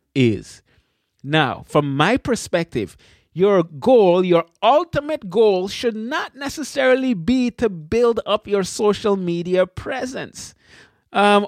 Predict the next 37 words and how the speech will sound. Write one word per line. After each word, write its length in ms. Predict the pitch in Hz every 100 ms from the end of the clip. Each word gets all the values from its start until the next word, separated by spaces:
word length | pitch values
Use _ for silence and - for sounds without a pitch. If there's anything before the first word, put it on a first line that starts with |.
| -
or 160 | 247
even 320 | 254 277 285
to 140 | 269 254
have 760 | - 269 311 269 208 175 180 - _ _ -
a 80 |
social 420 | 196 226 196 - 190
media 360 | 190 185 175
presence. 560 | - - 170 156 131 - _
That 380 | 151 135 208 254
is 200 | 247 175
not 340 | 170 165 -
the 160 | - -
ultimate 580 | 139 143 143 143 143 -
goal. 380 | - 139 120 98 - _ _
That 180 | 147 196
is 140 | 233
gonna 220 | - 226
be 180 | 190 175
something 440 | 160 - 185 - 190
that 160 | 156
you're 120 | 143
gonna 180 | 135 139
be 100 | 123
working 540 | 120 117 139 143 160 147
towards 500 | - 123 117 113 123
doing, 480 | - 262 208 151
but 200 | 143 139
the 200 | - 143 -
ultimate 560 | 160 214 254 202 175 156
goal 360 | 143 143 147 - _
has 340 | - 156 165 -
to 80 | 156
be 120 | 135
bigger 400 | 123 135 139 131
than 300 | 127 120 113
that, 340 | 143 120 -
because 840 | 131 - - 285 277 170 123 143